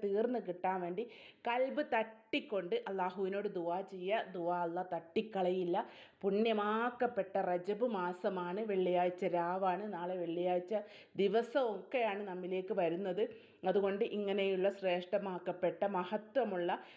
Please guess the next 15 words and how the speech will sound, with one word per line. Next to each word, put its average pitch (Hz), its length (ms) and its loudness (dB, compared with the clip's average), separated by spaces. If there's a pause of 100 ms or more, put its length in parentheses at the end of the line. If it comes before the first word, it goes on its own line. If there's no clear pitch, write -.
(140)
ദിവസങ്ങളൊന്നും 220 880 2
ഒരിക്കലും 208 540 -2
നിങ്ങൾ 190 240 -2
പാഴാക്കരുത്. 185 760 -2 (560)
പുണ്യമാക്കപ്പെട്ട 214 840 0
റജബ് 196 420 2
മാസത്തിലെ 202 560 -2
രണ്ടാമത്തെ 196 680 0
വെള്ളിയാഴ്ച 196 640 0
രാവാണിന്ന്. 175 760 -2 (380)
അതുകൊണ്ട് 185 340 2 (100)
ഈ - 20 -2 (100)
ദിവസമൊക്കെ 196 680 0 (140)
ഒരുപാട് 233 640 2 (200)
അമൽ 214 240 -2